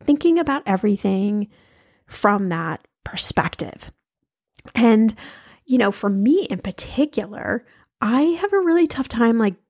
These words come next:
going to a particular site and buying just one thing. I honestly, when I was thinking about doing this episode, <laughs> I was like, when was the last time,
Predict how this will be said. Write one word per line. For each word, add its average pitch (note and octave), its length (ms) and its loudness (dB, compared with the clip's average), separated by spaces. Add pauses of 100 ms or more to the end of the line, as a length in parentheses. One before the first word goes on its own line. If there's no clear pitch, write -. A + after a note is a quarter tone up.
(200)
going G#3+ 380 4
to G#3 340 2
a F#3+ 80 0
particular G3 460 -2
site F#3 520 0
and F3+ 440 -2
buying F3 380 -4
just - 380 -4 (500)
one F3+ 460 2
thing. - 400 -4 (380)
I D#4 240 2
honestly, B3 560 4
when G3+ 140 0
I F#3 80 -2
was G3 100 -2
thinking G#3+ 300 2
about F#3+ 180 2
doing F#3 220 -2
this F3+ 160 -6
episode, A#3+ 580 0
<laughs> - 80 -20
I C#4+ 60 8
was B3+ 240 -2
like, A#3 240 -4 (1400)
when A3 140 -4
was F#4 160 2
the F#4 100 -2
last F#3+ 400 -2
time, F#3+ 560 0